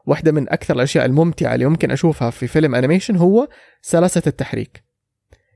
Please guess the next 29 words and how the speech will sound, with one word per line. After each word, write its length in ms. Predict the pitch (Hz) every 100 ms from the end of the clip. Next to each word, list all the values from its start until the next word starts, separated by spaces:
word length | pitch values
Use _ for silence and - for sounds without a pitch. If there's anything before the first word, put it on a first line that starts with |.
| -
يعني 180 | 117 127
أنا 100 | 135
ديني 680 | 131 160 196 202 202 240
ودين 680 | 240 147 139 139 165 190 233 339 _ _ _ -
الشخصيات 640 | 143 - - 156 175 196
اللي 400 | - 147 143 139 - _ _ -
لما 340 | 131 135 131
ما 140 | 131
يكون 200 | 170 175
عندها 260 | 165 160 147
شيء 140 | 165
تقول 380 | 165 143 175 214
تقوم 200 | 165 156
وتلاقوها 420 | 143 143 135 165
كده 220 | 160 147 139
جامدة، 500 | 127 151 135 123 127
ما 160 | 135
هي، 100 | 143
ما 120 | 127
هي 60 | 147
قاعدة 280 | 127 127 _
تتحرك. 520 | - 127 123 127 - _ _ _ -
لا، 260 | 156 - _ _ _ _ -
في 180 | -
سلاسة 360 | 170 139 175 151
في 60 | 143
التحريك 500 | - 131 165 214 165
من 100 | 131
ناحية 240 | 147 147